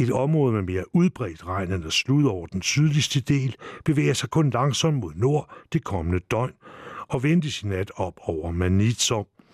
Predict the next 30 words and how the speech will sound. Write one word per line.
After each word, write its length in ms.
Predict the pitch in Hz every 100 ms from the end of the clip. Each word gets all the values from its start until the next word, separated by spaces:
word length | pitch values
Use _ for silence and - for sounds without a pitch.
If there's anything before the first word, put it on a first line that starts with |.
| - - - -
I 140 | - 156
aften 420 | - 131 - 135
og 140 | 120 98
i 40 |
nat 240 | 92 101 113
tiltager 460 | - 110 - 101
vinden 260 | 92 101 98
til 160 | -
frisk 360 | - 131 127 - -
vind 300 | 101 139 -
til 180 | -
kuling 480 | - 135 147 160 139
eller 140 | 87 78
hård 320 | - 156 -
kuling 460 | - 135 127 147 - - - - -
mellem 240 | 139 151
øst 300 | - 101 -
og 120 | - -
syd. 380 | - 139 156 143 - - - - -
Temperatur 480 | - 123 113 - 180
fra 120 | 135
omkring 340 | 98 92 104 85
frysepunktet 760 | - 147 127 - 147 127 135 - _ - _
til 260 | - 147 123 - - - -
otte 260 | 120 113 120
graders 360 | - 67 -
varme, 360 | 104 101 131 147 - - - - -
koldest 420 | - - - -
mod 160 | 98 90
nord. 380 | 90 92 110 -